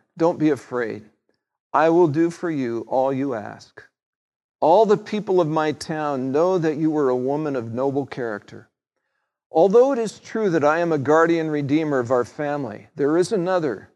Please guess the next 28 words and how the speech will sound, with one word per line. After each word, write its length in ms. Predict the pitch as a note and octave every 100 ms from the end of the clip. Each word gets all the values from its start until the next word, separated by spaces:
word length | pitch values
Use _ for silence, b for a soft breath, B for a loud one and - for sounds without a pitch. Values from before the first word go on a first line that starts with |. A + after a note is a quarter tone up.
| _
who 120 | - D#3+
is 160 | C3
more 240 | D#3 D#3 C#3
closely 600 | - E3+ E3+ - E3+ D#3
related 520 | D3 C3+ C3+ C3+ B2
than 160 | A#2+ A#2+
I. 380 | G#2 A2 A2 _ _ _ _ _ _ -
Stay 420 | - - E3 F3
here 240 | E3+ E3+
for 160 | - D#3
the 140 | D3
night, 420 | C3+ A#2 G#2 G2+ - _ _ _ _ _ _
and 180 | D3 D3+
in 100 | D#3+
the 80 | F3
morning, 460 | F3+ F#3 F#3 C#3+
if 140 | B2+ -
he 120 | D#3+
wants 320 | D3+ D3+ C#3+
to 140 | - C#3
do 200 | D3 D#3
his 180 | C3+ C3
duty 480 | C#3+ D3 C3+ A#2
as 180 | A#2+ A#2+
your 100 | D3+
guardian 520 | B2+ C3+ C3+ C#3 C#3
redeemer, 440 | C3+ C3+ B2+ A#2+ A#2
good. 540 | A2 D3+ D#3 G#2 -